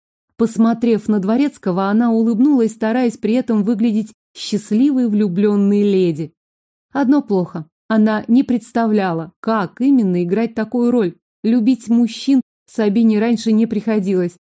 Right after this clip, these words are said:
а посему опираться на личный опыт невозможно. Припомнив своих родителей, Сабина поморщилась.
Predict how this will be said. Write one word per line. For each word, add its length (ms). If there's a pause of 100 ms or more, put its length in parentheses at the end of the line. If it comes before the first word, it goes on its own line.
(140)
а 80
посему 600 (100)
опираться 600
на 160
личный 400
опыт 420
невозможно. 840 (600)
Припомнив 540
своих 400
родителей, 520
Сабина 440
поморщилась. 800